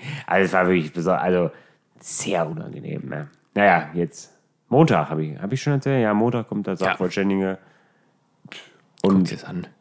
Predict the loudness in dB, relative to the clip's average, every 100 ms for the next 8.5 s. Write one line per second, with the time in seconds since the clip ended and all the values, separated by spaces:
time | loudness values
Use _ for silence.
0 | -12 -8 -6 -2 -2 2 2 4 2 2
1 | 2 2 0 -4 -2 -2 -2 -4 -2 0
2 | 2 2 2 0 -2 -14 -14 -14 -16 -20
3 | -8 -6 -4 0 2 2 4 4 6 6
4 | 6 6 6 6 6 4 2 2 4 2
5 | 2 4 6 6 6 6 6 6 4 2
6 | 2 4 6 6 4 2 0 0 0 2
7 | 4 4 0 -2 -4 -6 -6 -4 -4 -4
8 | -2 -2 -2 -4